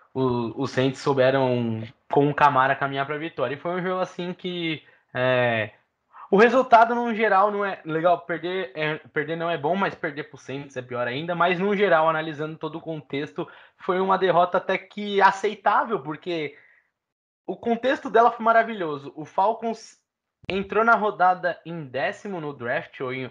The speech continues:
é, em décimo no draft, com os resultados, com vitórias de alguns outros times, acho que, é, Bears e,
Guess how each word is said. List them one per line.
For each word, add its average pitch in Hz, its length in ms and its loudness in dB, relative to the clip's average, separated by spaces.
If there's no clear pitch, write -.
é, 127 140 -2
em 113 120 -6
décimo 147 380 -2
no 139 100 -6
draft, 120 420 -8
com 247 200 4
os 240 80 2
resultados, 220 600 0
com 180 180 -8
vitórias 175 480 -2
de 156 60 -6
alguns 160 260 -6
outros - 200 -14
times, 151 340 -14
acho - 260 -6
que, 143 120 -14
é, 127 300 2
Bears 143 720 0
e, 135 880 -12